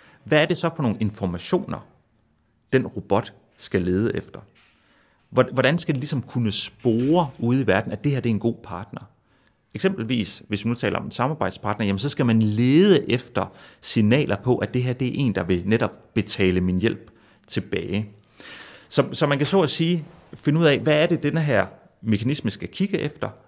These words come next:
og hvad er det så for nogle, øh, sådan nogle outputs, den skal, øh, skal levere. Netop sige, jamen, når du ser en, som er en god samarbejdspartner, fordi der er en høj grad af tilbagebetalingsvilje,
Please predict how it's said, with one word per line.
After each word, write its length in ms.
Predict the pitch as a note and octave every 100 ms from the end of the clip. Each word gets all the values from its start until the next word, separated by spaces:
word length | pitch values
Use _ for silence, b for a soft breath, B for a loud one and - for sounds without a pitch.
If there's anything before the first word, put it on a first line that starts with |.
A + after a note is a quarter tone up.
| -
og 100 | A#2+
hvad 180 | G#2 D3
er 80 | C#3+
det 140 | C#3+ B2
så 200 | C3 B2+ -
for 140 | A2+
nogle, 400 | G2 F#2+ F#2 F#2 F#2 B B -
øh, 640 | G2 F2+ F2 F2+ F2 F2+ -
sådan 240 | - G#2
nogle 80 | G2 -
outputs, 680 | C#3+ C#3+ - F#2 F#2 - - _ -
den 180 | F#2 F2
skal, 340 | - F#2 E2+ - b b b -
øh, 320 | F2+ F2 E2+
skal 260 | - F2+
levere. 440 | E2+ E2+ A#2+ - F2 - B B
Netop 280 | A2 G#2 -
sige, 180 | G#2+
jamen, 200 | G2 F#2
når 80 | F2+
du 100 | F2+
ser 400 | F2+ - F3 C#3+ -
en, 360 | D3+ D3 - - B B B
som 420 | - F#2 F2 E2
er 160 | F2+ E2
en 200 | F2+ F2+
god 220 | C3 B2+
samarbejdspartner, 800 | - A2+ D#3+ G2+ - A2+ G2+ G2+
fordi 440 | - G2 C3+ C#3 -
der 80 | F2
er 100 | F#2+
en 120 | G#2+
høj 220 | G2 B2+ -
grad 340 | - A2+ F2+ -
af 160 | F2 E2+ B B B
tilbagebetalingsvilje, 1120 | - G2 G#2+ C#3+ - G#2 F2+ F2+ - C3+ D#3+